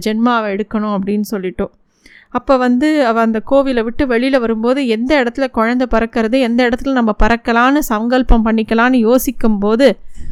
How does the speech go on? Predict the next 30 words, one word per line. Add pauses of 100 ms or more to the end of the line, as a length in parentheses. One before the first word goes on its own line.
(320)
அந்த (140)
கோவிலோட
குளக்கரையிலேயே
ஒரு
அம்மா
வந்து
பிரசவ
வேதனையில (120)
தவிச்சுன்னு
இருக்கா
ஒரு
மரத்தடி
கிட்ட. (600)
அங்க
பக்கத்திலேயே
ஒரு
ஆள்
வந்து
நகத்தை
கடிச்சுன்னு
உட்காண்டிருக்கான். (720)
அந்த
இளம்
பெண்
மரத்தடியில
மல்லாந்து
படுத்தவனும்
வலி
தாங்க
முடியாம